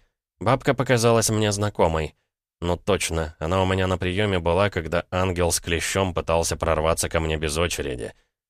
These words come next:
«Здесь оставайся», — приказал я Мозгомону и вышел из машины.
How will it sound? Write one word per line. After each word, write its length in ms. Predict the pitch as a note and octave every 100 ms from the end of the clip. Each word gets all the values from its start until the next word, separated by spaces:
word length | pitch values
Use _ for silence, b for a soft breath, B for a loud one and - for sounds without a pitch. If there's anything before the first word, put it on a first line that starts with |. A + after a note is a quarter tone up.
| _ _ -
«Здесь 360 | E2 F2+ C#3 C3
оставайся», — 680 | B2 A#2+ A#2 A2 G#2 A2 G2+ _
приказал 440 | - F2 F2 F2 E2+
я 120 | E2
Мозгомону 640 | E2+ D#2 E2 E2+ G2+ G#2 -
и 80 |
вышел 320 | E2 D#2 E2 D#2
из 100 | D2+
машины. 580 | D#2+ - D#2 C#2 A1